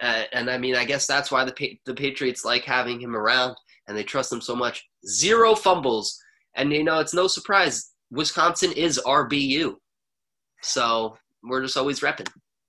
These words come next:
Speaker 1: Wisconsin is R B U. I would say Alabama is really R B U, but they're also
Speaker 2: <laughs>
Speaker 1: everything U. Um, it is impressive that White's gotten so many touches without fumbling. God knows Bill Belichick loves that. Um,
Speaker 2: Loves.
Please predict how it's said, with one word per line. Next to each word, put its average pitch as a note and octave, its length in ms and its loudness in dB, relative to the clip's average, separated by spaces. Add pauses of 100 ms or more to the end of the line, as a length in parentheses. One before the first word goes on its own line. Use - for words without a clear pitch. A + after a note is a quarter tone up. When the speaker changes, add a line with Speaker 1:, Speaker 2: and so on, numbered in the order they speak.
(340)
Speaker 1:
Wisconsin G3 600 -4
is F#3 160 -4
R D#3 320 2
B D#3+ 60 -8 (260)
U. D3 340 -4
I D3+ 80 4
would E3 200 -2
say C#3+ 200 4
Alabama B2+ 580 0
is B2 200 -6
really C3 340 -4
R C3 160 0
B B2+ 240 -10
U, C3 100 -8
but B2 200 -12
they're B2+ 160 -4
also B2 400 -2
Speaker 2:
<laughs> - 80 -10
Speaker 1:
everything C#3 560 -10
U. D3 380 -2 (560)
Um, B2 640 0 (120)
it D3+ 140 0
is F3+ 140 4
impressive C#3+ 500 0
that C3 80 -2
White's C3 240 2
gotten C3 240 2
so C3 120 -4
many B2+ 140 -6
touches B2 260 -4
without B2 300 -4
fumbling. B2+ 560 -2
God C3+ 320 8
knows B2+ 240 -2
Bill B2+ 240 -2
Belichick B2 560 -4
loves B2 540 2
that. A#2 400 -2 (500)
Um, A#2 80 2
Speaker 2:
Loves. A2+ 680 2